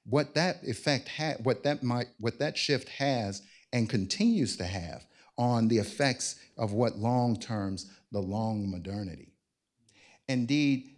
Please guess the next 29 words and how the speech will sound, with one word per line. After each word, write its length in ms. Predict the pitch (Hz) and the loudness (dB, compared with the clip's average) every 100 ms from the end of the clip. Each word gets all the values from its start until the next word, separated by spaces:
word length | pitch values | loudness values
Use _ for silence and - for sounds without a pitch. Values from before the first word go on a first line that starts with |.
| 107 | -2
this 240 | 151 147 | 0 0
has 160 | 135 117 | -2 -4
been 500 | - 120 123 117 110 | -6 0 0 2 0
Long's 460 | 120 131 123 110 | 0 0 0 -4
point 400 | - - 120 110 - | -10 -6 -6 -6 -12
for 220 | - 107 | -4 -2
a 40 | 101 | -2
long, 640 | 95 131 135 131 127 104 - - | -4 -2 0 0 -2 -6 -14 -10
for 200 | - 117 | -2 0
a 60 | |
long 400 | 104 123 139 120 | 2 2 2 0
time, 520 | 107 131 135 90 85 - _ - - 127 | -2 -4 -4 -6 -12 -20 _ -20 -10 -2
and 140 | 135 | 2
it 100 | 139 | 2
has 260 | 135 117 110 | 0 -2 -2
been 180 | 131 | -2
his 320 | 117 180 220 - | 0 -2 -4 -4
point 320 | - 143 127 | -4 -2 -2
of 100 | 107 | -4
departure 600 | 101 - 117 110 104 98 - _ | -8 -4 -6 -4 -8 -10 -14 _
in 160 | 123 113 | -6 -4
responding 640 | 107 - 139 147 139 120 | -6 -6 -6 -4 -2 -4
to 180 | 120 120 | -4 -10
crisis 560 | - 151 160 - 123 - | -8 -10 -8 -8 -8 -6
situations 800 | 123 - 95 95 92 - 90 - - _ | -8 -8 -10 -8 -8 -10 -12 -16 -20 _
first 400 | - 156 156 - | -4 -2 -2 -2
announced 420 | 117 117 117 - | -2 -2 -4 -6
in 140 | 104 98 | -4 -4
Alpha, 520 | 117 131 110 85 | -4 -4 -4 -10